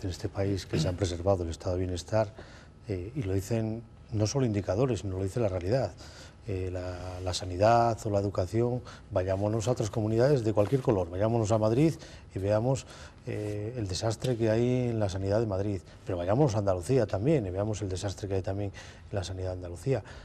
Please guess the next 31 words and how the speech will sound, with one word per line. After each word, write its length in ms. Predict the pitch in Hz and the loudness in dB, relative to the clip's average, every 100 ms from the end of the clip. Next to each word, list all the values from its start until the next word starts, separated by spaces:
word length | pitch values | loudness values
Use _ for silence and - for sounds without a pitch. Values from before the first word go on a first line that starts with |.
| - | -14
Aquí 180 | - 85 | -10 -8
se 120 | 87 | -8
ha 20 | 95 | -4
preservado 500 | 101 87 95 98 110 | -4 -4 -2 -2 -2
porque 340 | - 95 92 | -4 -6 -6
se 140 | - | -8
ha 60 | 95 | -10
sido, 340 | 87 101 117 113 - - - - | -6 -2 -2 -2 -14 -18 -18 -12
creo 160 | - 95 | -6 -4
que 80 | 92 | 0
muy 160 | 104 | -2
prudente 440 | 101 113 113 113 131 | 0 2 2 0 -2
y 20 | |
muy 120 | 135 | -2
sensato 460 | 120 101 120 127 143 | -2 -4 -4 -2 0
en 60 | |
la 80 | 107 | 0
gestión 340 | 98 - 117 | -4 -4 -2
de 60 | 104 | -2
los 120 | 98 | -4
servicios 380 | 98 95 87 95 | -6 -8 -8 -8
públicos. 480 | - 160 110 101 - - - - - - - | -2 -2 -2 -4 -8 -12 -18 -18 -18 -20 -2
Y 80 | 120 | 2
es 140 | 113 156 | 2 2
una, 320 | 143 110 110 - - - - 156 | 2 2 0 -8 -20 -20 -8 -2
una 160 | 120 | 0
realidad, 520 | 95 87 87 120 143 | 0 -4 -2 0 0
¿no?, 140 | 107 131 | 0 -4
que 60 | |
está 160 | 107 - | -2 2
ahí 180 | 139 | 2